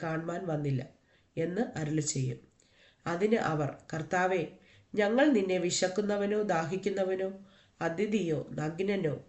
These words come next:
രോഗിയോ തടവിലോ ആയി എപ്പോൾ കണ്ടു? നിനക്ക് ശുശ്രൂഷ ചെയ്യാതിരുന്നു"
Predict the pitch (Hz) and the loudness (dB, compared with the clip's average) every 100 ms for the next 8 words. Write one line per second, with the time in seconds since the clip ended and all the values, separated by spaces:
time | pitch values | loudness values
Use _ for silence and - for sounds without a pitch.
0 | _ _ - 175 180 196 202 175 143 - | _ _ -8 -2 0 0 0 0 -2 -6
1 | - 165 175 190 175 143 - - 147 147 | -6 -2 0 0 0 -2 -6 -8 -4 -2
2 | 135 - 151 147 - 214 233 165 156 147 | -4 -6 -6 -6 -2 -2 0 -2 -2 -4
3 | - - _ - - _ - 190 202 254 | -8 -18 _ -20 -20 _ -6 -2 2 2
4 | 196 - 202 214 233 185 170 185 190 185 | 2 0 0 2 2 2 0 2 2 0
5 | 165 165 175 | -2 -4 -8